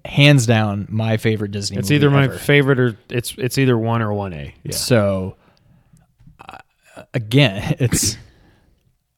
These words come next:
Speaker 1: I'm excited, but I'm a little worried. I, it's not gonna change anything. I'm still gonna love The Lion King. I think Donald Glover, I think that works as Simba. I like that. I'm glad they're bringing Darth Vader back to be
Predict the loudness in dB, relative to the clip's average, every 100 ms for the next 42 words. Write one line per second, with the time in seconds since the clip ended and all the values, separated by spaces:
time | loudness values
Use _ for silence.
0 | _ _ _ -6 -2 0 -2 -4 -6 -8
1 | -8 -8 -2 2 4 4 2 2 0 0
2 | -2 0 2 2 4 2 0 -4 -8 -6
3 | 0 2 2 0 -2 -6 -10 -10 -12 -6
4 | -4 0 2 4 2 -2 -6 -8 -8 -10
5 | -10 -10 -10 -12 _ _ _ _ _ _
6 | _ _ _ _ 0 2 4 4 2 2
7 | 2 2 2 0 -2 -4 -6 -4 -6 -8
8 | -12 -10 -6 -8 -8 -10 -10 -10 _ _
9 | _ _ _ -8 -2 0 0 -4 -6 -8
10 | -10 -12 -12 -10 -10 -10 -10 -8 -8 -10
11 | -10 -14 _ _ -20 -12 -4 -4 -2 -4
12 | -6 -6 -6 -4 -6 -6 -6 -8 -10 -12
13 | -10 -8 -8 -10